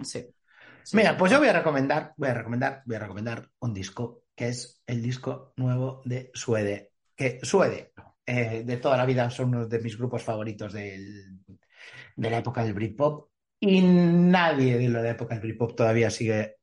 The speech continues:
Speaker 2: activo haciendo cosas interesantes, salvo a lo mejor Damon con Gorillaz o yo qué sé, ¿no?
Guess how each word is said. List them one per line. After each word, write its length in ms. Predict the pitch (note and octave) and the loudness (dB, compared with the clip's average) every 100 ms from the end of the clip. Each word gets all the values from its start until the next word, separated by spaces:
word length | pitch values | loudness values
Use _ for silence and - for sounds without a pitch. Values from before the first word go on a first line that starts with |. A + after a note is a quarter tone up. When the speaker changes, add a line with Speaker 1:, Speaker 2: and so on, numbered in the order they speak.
| _ _ _ | _ _ _
Speaker 2:
activo 480 | B2+ - - C3+ A#2 | -10 -10 -2 2 2
haciendo 320 | A2 A2+ A2 | 0 -4 -4
cosas 240 | A#2 G#2+ G#2+ | -6 -4 -4
interesantes, 720 | G#2 G2 F#2+ A2+ A#2 A#2+ - - - - | -4 -6 -4 -2 0 -2 -4 -12 -16 -10
salvo 360 | - A#2+ A#2+ A#2+ | -2 2 4 4
a 40 | |
lo 60 | A#2+ | 4
mejor 300 | A#2 B2+ A2+ | 2 2 2
Damon 320 | A#2+ A#2 A2 | 4 2 0
con 180 | G#2+ G#2+ | -2 0
Gorillaz 640 | G#2+ A#2+ A#2 A#2 A#2 A2+ | 0 2 2 0 -2 -4
o 180 | G#2+ G#2 | -6 -6
yo 160 | G2+ A2+ | -6 -10
qué 100 | F2+ | -10
sé, 160 | A#2 | -10
¿no? 80 | G#2 | -8